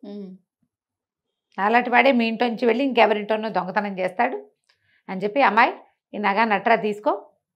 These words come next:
Speaker 2: చక్కగా పెట్టావు భోజనం, ఎన్నాళ్ళో అయింది ఇంత మంచి కూర పులుసు తిను" అని మూట కట్టించిన నగలన్నీ ఎత్తి ఊర్మిళ చేతిలో పెట్టాడు.
Speaker 1: ఉహు.
Speaker 2: వెళ్ళొస్తానని చీకట్లో కలిసిపోయాడు. అక్కడి నుంచి చిరంజీవి ఏనాడు అమ్మాయిని ఏం అనలేదట.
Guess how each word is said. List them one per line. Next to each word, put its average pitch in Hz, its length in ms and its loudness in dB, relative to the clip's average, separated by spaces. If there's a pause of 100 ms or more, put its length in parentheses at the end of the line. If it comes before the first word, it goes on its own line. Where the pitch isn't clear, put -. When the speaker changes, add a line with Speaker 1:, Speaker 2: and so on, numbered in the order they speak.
(160)
Speaker 2:
చక్కగా 208 260 0
పెట్టావు 202 320 0
భోజనం, 196 500 -4 (180)
ఎన్నాళ్ళో 208 400 0
అయింది 208 220 0
ఇంత 196 160 -4
మంచి 185 260 -8
కూర 202 260 0
పులుసు 202 340 -6
తిను" 180 260 -8
అని 240 260 -10 (320)
మూట 302 160 4
కట్టించిన 294 440 0
నగలన్నీ 262 400 6
ఎత్తి 240 240 4
ఊర్మిళ 240 340 6
చేతిలో 185 340 0
పెట్టాడు. - 380 -18 (360)
Speaker 1:
ఉహు. 220 300 -10 (480)
Speaker 2:
వెళ్ళొస్తానని 196 640 -2 (100)
చీకట్లో 156 320 -10
కలిసిపోయాడు. - 560 -20 (1300)
అక్కడి 156 260 -14
నుంచి 185 340 -10
చిరంజీవి 175 460 -8
ఏనాడు 180 400 -6
అమ్మాయిని 165 400 -8
ఏం 160 120 -14
అనలేదట. 143 420 -16